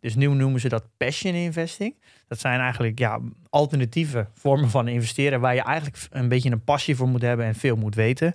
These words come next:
moet je bijvoorbeeld denken, klassieke Nike schoenen, eh, luxe tassen, nou ja, horloges,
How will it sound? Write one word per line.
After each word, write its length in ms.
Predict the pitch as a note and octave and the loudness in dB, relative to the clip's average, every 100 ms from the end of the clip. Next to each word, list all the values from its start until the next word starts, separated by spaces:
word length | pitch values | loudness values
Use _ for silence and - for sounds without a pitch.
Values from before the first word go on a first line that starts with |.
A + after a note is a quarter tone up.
| - | -4
moet 40 | - | -8
je 80 | A2+ | -2
bijvoorbeeld 280 | G#2+ G#2 G#2 A2 | 0 0 0 -2
denken, 120 | G2+ - | -4 -2
klassieke 360 | A#2 - A#2 | 0 0 -2
Nike 320 | A2+ A2+ G2 A2+ | 0 2 0 -4
schoenen, 540 | - A#2+ G#2+ G#2 G#2+ - - _ | -2 2 4 2 0 -4 -20 _
eh, 160 | G#2+ A2 | 0 4
luxe 480 | A#2+ B2+ B2+ - A#2 | 6 6 4 -2 0
tassen, 380 | A#2 A2+ - A2+ | -2 -2 -2 0
nou 120 | G#2 | 0
ja, 80 | G2+ | 0
horloges, 480 | G#2 A2+ A#2+ A#2 | 4 6 6 6